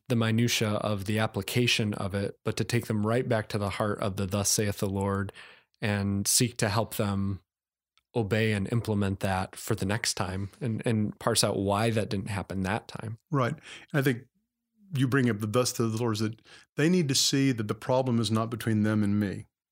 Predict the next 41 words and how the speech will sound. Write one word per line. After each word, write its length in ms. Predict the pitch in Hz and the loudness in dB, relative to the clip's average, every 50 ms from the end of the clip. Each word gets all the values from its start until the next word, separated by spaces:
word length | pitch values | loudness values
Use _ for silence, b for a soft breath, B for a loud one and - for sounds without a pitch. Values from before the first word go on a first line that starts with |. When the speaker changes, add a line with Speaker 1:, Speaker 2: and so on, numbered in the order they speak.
| _ _ _ _ - | _ _ _ _ -4
Speaker 2:
which 220 | 143 110 - - | -4 -2 0 0
is 100 | 110 101 | -2 0
why 460 | 104 104 104 101 101 104 104 104 104 | 0 0 0 2 2 2 2 2 0
the 160 | 98 101 107 | 0 -2 -6
biblical 440 | 98 90 117 117 113 117 113 - 113 | -4 0 0 0 2 0 -2 0 2
mandate 440 | 107 104 107 107 107 104 107 101 107 | 2 2 4 4 2 2 2 2 0
is 100 | 104 98 | 0 -2
important 480 | 104 98 - - 107 101 110 120 107 98 | -2 -4 -2 -2 -2 -2 0 -2 -2 -2
and 100 | 104 107 | 0 0
not 200 | 107 98 123 131 | 0 -2 -2 0
my 180 | 113 104 110 | 0 2 2
way 200 | 104 98 104 101 | 2 2 0 0
of 120 | 98 92 95 | 0 0 0
doing 280 | 113 127 127 113 104 | 0 2 2 0 0
things. 500 | 101 - 95 90 101 110 110 - - - _ _ _ _ _ | -2 -4 -6 -6 -8 -10 -8 -8 -10 -10 _ _ _ _ _
And 640 | - 135 120 120 120 113 113 113 117 113 110 - - _ _ _ _ _ _ _ _ _ _ _ _ _ _ _ _ _ _ _ _ _ | -4 0 0 2 2 2 2 2 2 0 -2 -4 -10 _ _ _ _ _ _ _ _ _ _ _ _ _ _ _ _ _ _ _ _ _
their 180 | - 117 117 113 | -2 0 0 2
problem, 840 | 113 - 139 135 160 151 139 117 113 113 113 120 139 196 214 - _ _ _ _ _ _ _ _ - | 2 2 4 4 4 4 4 4 4 2 0 -2 -4 -8 -10 -12 _ _ _ _ _ _ _ _ -4
you 140 | 151 117 113 | -2 -2 0
know, 100 | 123 120 | 2 2
and 320 | 113 117 117 117 - - 135 | 2 2 2 -2 -8 -10 -6
they're 160 | 120 117 113 | -2 -2 0
going 260 | 110 123 123 123 117 | 2 2 2 2 2
to 140 | 113 113 107 | 2 2 2
have 240 | 113 131 113 - - | 2 0 0 0 -2
consequences 760 | - - 135 135 139 - - - - 117 107 107 - 107 101 | -2 0 0 2 2 0 -2 -2 0 0 -2 -2 -2 -2 -2
come 180 | - - 104 104 | -2 0 0 0
upon 420 | 101 - - 135 135 139 139 123 | 0 -2 -2 0 2 2 2 2
them 180 | 104 98 110 107 | 2 0 0 -2
because 280 | 117 110 - 113 107 | -4 -2 -2 -2 0
they're 100 | 113 113 | 0 0
not 220 | 110 110 113 117 107 | 0 0 0 -2 0
doing 240 | 117 139 156 151 | 2 2 2 2
what 120 | 117 104 - | 0 0 -2
the 60 | 113 | -4
Lord 280 | 107 101 98 98 98 - | -2 -2 -2 -2 -2 -2
says, 280 | - - 98 110 131 | -2 -2 -2 -2 -2
but 160 | 135 139 127 | -2 -2 0
there's 160 | 127 123 113 107 | 0 0 0 0
blessing 460 | 101 98 120 143 156 - 156 123 104 | -2 -2 0 2 2 2 2 2 2
offered 440 | 101 107 107 - - 123 123 127 | 2 0 0 -2 -2 -4 -4 -4